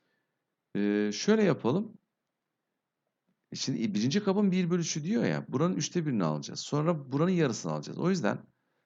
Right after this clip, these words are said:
ben buraya altı A miktar su vardır diye kabul edeceğim. O zaman bu da altı A, bu da altı A olur. Niye altı A oldu hepsi?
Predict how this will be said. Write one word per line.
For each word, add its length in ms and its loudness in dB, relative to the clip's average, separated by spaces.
ben 360 4
buraya 480 2
altı 720 4
A 260 6
miktar 380 2
su 260 -4
vardır 480 2
diye 180 -2
kabul 220 -8
edeceğim. 480 -14
O 120 -2
zaman 220 2
bu 80 0
da 340 0
altı 440 4
A, 380 0
bu 80 -2
da 80 8
altı 280 4
A 220 -6
olur. 340 -14
Niye 200 4
altı 280 2
A 140 6
oldu 320 0
hepsi? 500 -2